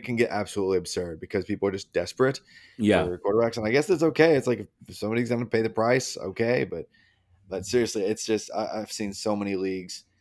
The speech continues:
Speaker 1: uh, just ha-, enter into major parity problems because there are dumb trades like that made that can really just destroy a team for years. And so, like, a, a, a manager will leave,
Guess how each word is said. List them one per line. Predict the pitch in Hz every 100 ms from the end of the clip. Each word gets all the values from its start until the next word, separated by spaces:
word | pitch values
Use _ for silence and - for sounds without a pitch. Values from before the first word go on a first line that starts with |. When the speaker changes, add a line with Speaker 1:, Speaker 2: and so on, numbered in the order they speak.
| _ _ -
Speaker 1:
uh, | 87 85
just | -
ha-, | 98 - _ -
enter | 107
into | 104 92 95 -
major | 95 101 92 90
parity | 92 90 92
problems | - 90 90 92 90 -
because | 87 95 85
there | 90
are | 87
dumb | 92 90
trades | - 87 87 85
like | 87
that | 85 82 71
made | 85 92 98 _ _ _ _
that | 87 76 -
can | 92 92
really | 110 120 107 98
just | 95 -
destroy | 82 - 87 90 87
a | 65
team | - 90 92 107 - _ _ _ _
for | - 80 76 - _
years. | 87 104 143 139
And | 98
so, | 104 95
like, | 95 85
a, | 90 -
a, | 95
a | 82 _ _ - 87 87 _ _ _ _
manager | 98 101 95 92
will | 87
leave, | 117 135 135 123